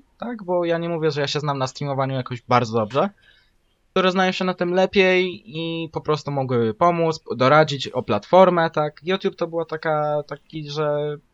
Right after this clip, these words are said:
prawie każdy umie używać YouTube'a i na YouTube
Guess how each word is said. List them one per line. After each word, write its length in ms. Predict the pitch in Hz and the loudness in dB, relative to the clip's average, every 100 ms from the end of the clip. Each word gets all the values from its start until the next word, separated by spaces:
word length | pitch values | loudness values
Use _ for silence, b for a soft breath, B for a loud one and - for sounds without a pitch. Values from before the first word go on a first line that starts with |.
| _ b b _ | _ b b _
prawie 260 | 190 190 180 | 4 4 6
każdy 420 | 165 175 165 160 | 6 4 4 0
umie 440 | 143 156 151 143 139 | 0 -2 0 0 0
używać 460 | 143 143 131 - | -2 0 0 0
YouTube'a 480 | 131 147 151 147 143 | -2 -2 2 4 2
i 60 | 139 | 0
na 140 | 135 | -2
YouTube 280 | 135 139 | -2 -2